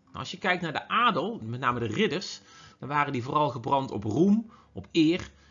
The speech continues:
en misschien wel om een land, eh, in hun, eh,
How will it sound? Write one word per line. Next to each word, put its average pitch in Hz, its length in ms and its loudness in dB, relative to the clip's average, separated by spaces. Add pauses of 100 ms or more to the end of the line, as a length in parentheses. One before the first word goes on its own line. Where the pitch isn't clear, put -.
(120)
en 147 120 -4
misschien 151 340 -6
wel 123 180 -4
om 117 260 -4
een 117 180 -6 (160)
land, 226 500 0 (220)
eh, 127 200 0 (280)
in 139 220 -4
hun, 110 200 -2
eh, 104 280 -2